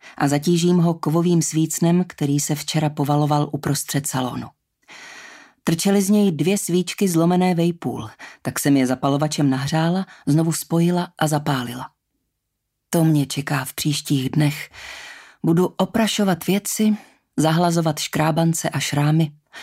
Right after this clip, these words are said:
skládat dohromady úlomky bývalého života, které jsou postrácené, zadupané do hlíny a prachu. Když je náhodou najdu. A je jedno, jestli budou větší nebo úplně droboučké,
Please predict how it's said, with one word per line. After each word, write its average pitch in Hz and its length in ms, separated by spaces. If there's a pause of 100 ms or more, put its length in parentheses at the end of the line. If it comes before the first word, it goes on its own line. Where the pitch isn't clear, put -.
(360)
skládat 151 560
dohromady 151 580
úlomky 175 520
bývalého 160 640
života, 160 460 (280)
které 139 240
jsou 147 300
postrácené, 151 1160 (340)
zadupané 147 580
do 143 140
hlíny 147 440
a 147 60
prachu. - 440 (1080)
Když 165 380
je 147 140
náhodou 147 560
najdu. 143 380 (760)
A - 60
je 175 140
jedno, 214 300
jestli 175 320
budou 151 300
větší 147 500
nebo 139 220
úplně 147 420
droboučké, 139 680